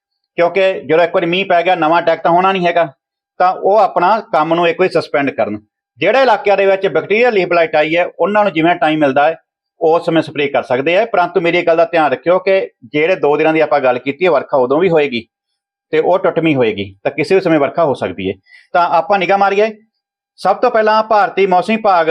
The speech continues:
ਦਾ ਕੀ ਕਹਿਣਾ ਹੈ ਕਿ ਭਾਈ ਪੰਜਾਬ ਦੇ ਵਿੱਚ ਤੇ ਹਰਿਆਣਾ, ਚੰਡੀਗੜ੍ਹ, ਦਿੱਲੀ, ਪੱਛਮੀ ਰਾਜਸਥਾਨ, ਇਹਦੇ ਜ਼ਿਆਦਾਤਰ ਹਿੱਸਿਆਂ ਦੇ ਵਿੱਚ ਵਰਖਾ ਜਿਹੜੀ ਹੈਗੀ ਹੈ, ਇਹ ਅੱਜ ਹੋਈ ਹੈ ਤੇ ਕੱਲ੍ਹ ਨੂੰ ਵੀ ਤੇ ਪਰਸੋਂ ਵੀ ਵਰਖਾ ਹੋ ਸਕਦੀ ਹੈ।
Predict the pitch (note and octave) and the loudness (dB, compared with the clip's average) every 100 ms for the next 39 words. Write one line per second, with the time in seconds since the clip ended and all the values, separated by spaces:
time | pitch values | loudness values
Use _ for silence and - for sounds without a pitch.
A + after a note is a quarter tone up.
0 | E3 F#3 F#3+ - F#3+ G3 G3 F3 E3+ G3 | 2 2 0 0 -2 0 0 0 0 0
1 | G3 E3 E3 E3+ _ _ _ _ - E3+ | 0 0 -2 -8 _ _ _ _ -4 0
2 | E3 E3 F#3 F#3+ A3+ F3 E3 E3+ F3+ F#3 | 2 2 2 2 2 2 0 0 0 0
3 | F#3+ F3+ F3+ E3 E3 F3+ F3 D#3+ E3 D#3+ | 0 0 2 2 2 0 -2 -2 0 0
4 | F3 E3 D3+ D#3 E3 F3 _ _ _ _ | 0 0 -2 0 -2 -4 _ _ _ _
5 | _ _ _ _ _ _ _ _ _ F3 | _ _ _ _ _ _ _ _ _ -2
6 | F3 G#3 A3+ F#3+ D3 - E3+ F3 F3 - | -2 0 2 2 2 0 0 0 -4 -18
7 | _ - F3 G3+ G#3 D#3+ E3 F#3 A3+ G3 | _ -4 0 0 2 2 2 2 0 2
8 | F3+ F3+ F3+ E3 D3 E3 E3 D#3+ D3+ D3 | 2 2 2 0 -2 0 -2 0 -2 0
9 | D#3 D#3 E3+ _ _ _ C#3 C#3+ - D3 | 2 0 -2 _ _ _ -4 -2 0 0
10 | D3+ D#3 C#3+ D#3+ E3+ F3+ F3+ F#3+ F#3+ - | 0 0 0 0 2 2 0 -2 -2 -6
11 | - E3 G3 G3 F#3 G3 G3 F#3+ E3+ - | -2 0 2 0 2 2 0 0 -2 -2
12 | F#3 F3+ C#3+ - F3+ C#3+ C3+ B2 G2+ G2 | -2 0 0 0 0 0 0 -2 -4 -4